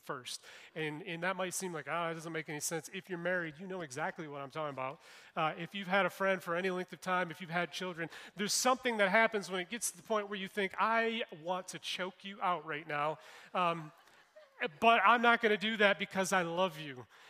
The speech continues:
And there's a choice that happens where you choose to lay down your own will and your, your desires and realize that, you know what,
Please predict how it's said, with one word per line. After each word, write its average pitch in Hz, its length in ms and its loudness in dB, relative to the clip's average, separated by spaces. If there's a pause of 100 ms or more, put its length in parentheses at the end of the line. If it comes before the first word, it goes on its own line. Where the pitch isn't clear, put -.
(100)
And 196 120 0
there's 180 180 -2
a 175 40 -8
choice 220 440 -2
that 185 120 0
happens 175 420 2
where 185 120 -6
you 175 100 -8
choose 196 280 -6
to 180 100 -8
lay 180 220 -2
down 190 200 0
your 180 140 -2
own 175 240 0
will 180 180 -4
and 175 100 -4
your, 170 140 -4
your 190 220 -8
desires 170 500 2
and 170 140 -6
realize 180 420 2
that, 175 140 -4
you 196 100 -4
know 202 120 0
what, 196 200 2